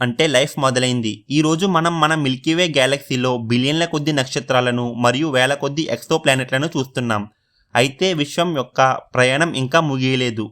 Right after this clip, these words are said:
డార్క్ ఎనర్జీ కారణంగా విశ్వం ఇంకా వేగంగా వ్యాపిస్తూనే ఉంది.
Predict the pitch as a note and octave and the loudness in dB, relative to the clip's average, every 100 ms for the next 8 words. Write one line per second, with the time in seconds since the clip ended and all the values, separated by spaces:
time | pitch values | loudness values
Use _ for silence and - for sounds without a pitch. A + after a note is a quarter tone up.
0 | - A2+ A#2+ D3+ - C3 C3 A#2+ C#3+ C#3+ | -8 2 4 4 0 -2 -2 -2 -2 2
1 | B2 B2 B2 B2 A#2+ - A#2 - E3+ - | 2 2 0 0 0 -2 -4 0 0 0
2 | C3 A#2+ E3+ C#3 B2 B2+ C3 B2+ A#2+ A#2 | -4 2 2 2 -2 -2 0 0 2 0
3 | C#3 B2+ - B2+ E3+ D3 A#2+ | 0 -6 -4 -2 -2 -2 -4